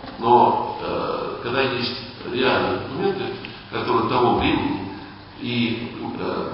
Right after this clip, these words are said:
э, почему-то получается странно, значит, одним документом, допустим, э, якобы из-, излагаешь современную историю, которые все были не что иное, как издания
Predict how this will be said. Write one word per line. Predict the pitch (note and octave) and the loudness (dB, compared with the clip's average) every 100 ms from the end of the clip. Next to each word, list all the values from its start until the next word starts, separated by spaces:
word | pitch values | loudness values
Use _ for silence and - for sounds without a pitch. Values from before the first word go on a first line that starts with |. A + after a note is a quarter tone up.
| - | -4
э, | - - | -4 -4
почему-то | B2 D3+ C#3 C3+ A2+ - - C3 | -2 0 2 2 2 2 -2 -2
получается | B2+ B2 C3+ | 0 0 2
странно, | B2+ A2 - - - - - - | 4 4 4 0 -4 -8 -12 -8
значит, | G#2 A#2+ A#2+ - | 0 2 2 0
одним | A#2+ A#2+ D3+ | 2 4 4
документом, | C3 B2+ B2+ B2 A#2 G#2 G2+ | 4 2 2 2 2 0 -2
допустим, | - F#2 - - - - - - | -4 -4 -4 -6 -8 -12 -14 -8
э, | F2+ - - - A#2 | -4 -4 -4 -4 0
якобы | B2 A#2 G#2+ G#2 G#2 | 0 2 -2 -2 -4
из-, | G2+ G#2 G#2 | -6 -6 -4
излагаешь | A2 A#2 A#2+ G#2+ | -2 0 2 0
современную | A#2 A2 G#2+ G2+ G#2+ | 0 -2 0 0 0
историю, | G#2+ - C3+ - - - - - - - - - - | -2 0 0 0 -4 -8 -12 -16 -18 -18 -20 -20 -10
которые | A#2 A#2 B2 A#2 A2+ A2 | -4 2 4 6 4 2
все | - D3 D3+ - | -2 0 0 0
были | B2 A#2+ A2 G2 - | 0 2 2 0 -2
не | - | -4
что | A2+ A#2 | -4 0
иное, | A2+ - - | 0 0 0
как | - - G#2+ | -2 -2 -4
издания | G#2+ A#2 B2+ C3 B2+ | -4 0 2 4 2